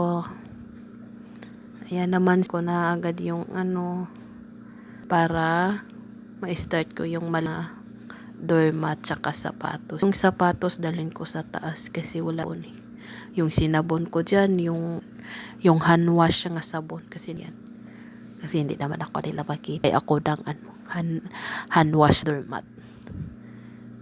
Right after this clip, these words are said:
Inaubos na. Kapoy. Kapok isa labas. Ah, sa loob. Pagod na ang pumahan dito na sa labas. Meron namang,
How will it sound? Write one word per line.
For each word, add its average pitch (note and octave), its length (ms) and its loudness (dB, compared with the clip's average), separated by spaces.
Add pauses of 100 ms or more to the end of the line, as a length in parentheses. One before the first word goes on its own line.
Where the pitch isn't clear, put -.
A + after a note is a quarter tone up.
(680)
Inaubos F3+ 560 -2
na. F#3 160 -4 (260)
Kapoy. F#3 560 -2 (540)
Kapok E3+ 340 4
isa D#3+ 220 -6
labas. - 500 -4 (560)
Ah, F#3+ 80 -2
sa E3+ 160 2
loob. D#3+ 320 -2 (1600)
Pagod F3+ 340 2
na F3+ 240 2
ang F3+ 160 -4
pumahan F3 340 -2
dito D#3+ 300 -6
na D#3+ 80 -8
sa E3+ 220 -10
labas. E3 500 -12 (560)
Meron E3+ 320 0
namang, E3+ 400 2